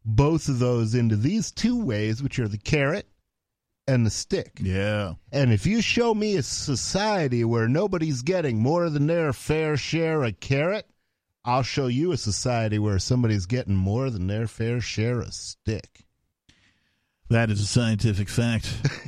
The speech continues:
Speaker 1: <laughs>
Speaker 2: Uh, yeah, it, it, the problem outside of, you know, the chair,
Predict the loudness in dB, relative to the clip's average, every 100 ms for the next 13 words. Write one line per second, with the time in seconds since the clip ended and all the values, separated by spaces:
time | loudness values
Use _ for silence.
0 | -2 -2 0 -2 0 0 -2 -4 -10 -10
1 | _ _ _ -8 -4 -4 -2 0 0 0
2 | -6 -8 -4 -6 -6 _ _ -2 -2 0
3 | 0 0 2 2 0 -2 -6 _ _ _
4 | _ _ _ 0 0 0 0 2 0 -2
5 | 0 2 2 2 2 0 0 0 -2